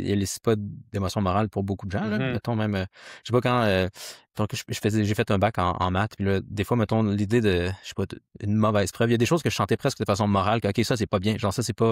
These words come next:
Speaker 1: euh, c'est pas bien ordonné, c'est pas beau, là, c'est, c'est pas bon, là. Je peux avoir des émotions morales par rapport
Speaker 2: Ah
Speaker 1: à des
Speaker 2: oui.
Speaker 1: choses comme ça. Fait, fait que, tu sais, mettons, comme une mauvaise structure, là, je, je sens ça quasiment comme quelque chose de, de, de immoral. Euh, mais je comprends qu'à l'inverse, c'est beaucoup de gens dans la population qui sont plus à gauche,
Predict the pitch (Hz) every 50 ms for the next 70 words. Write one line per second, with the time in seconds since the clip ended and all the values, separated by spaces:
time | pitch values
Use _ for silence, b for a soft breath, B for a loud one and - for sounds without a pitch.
0 | 110 107 101 98 98 104 - B B B B B - - 107 - 120 113 104 107
1 | 113 117 113 104 98 113 110 123 113 - 110 - 113 104 101 98 104 120 135 123
2 | 127 123 - 123 - - - - 101 - 110 101 101 101 - - - - - -
3 | 101 98 107 113 110 104 104 101 98 - - 104 101 95 110 110 - - 92 -
4 | 120 117 110 117 131 131 - - - - - 226 - - - B B B B B
5 | B - 123 117 - - - - - 156 147 131 113 147 151 143 - - - -
6 | - 135 127 120 120 113 127 135 - - 127 - - - 131 120 98 92 95 101
7 | - - - - - - 98 - - 113 - 104 98 113 113 - 95 - 104 87
8 | - 117 110 104 98 - 87 - - 113 B B B B B B B - 104 95
9 | 95 92 92 87 90 98 - - 101 98 95 87 120 196 233 226 B B B B
10 | B - - - 196 190 190 - 196 214 - - 107 110 107 101 - 120 110 -
11 | 143 139 - 123 113 - 101 104 101 101 120 123 - 127 120 117 110 107 117 110
12 | - 135 117 123 123 120 113 101 104 - - 95 95 - - 113 113 117 117 113
13 | 110 - _ _ _ - - - - 110 92 - 110 - 104 95 95 101 107 120
14 | 113 -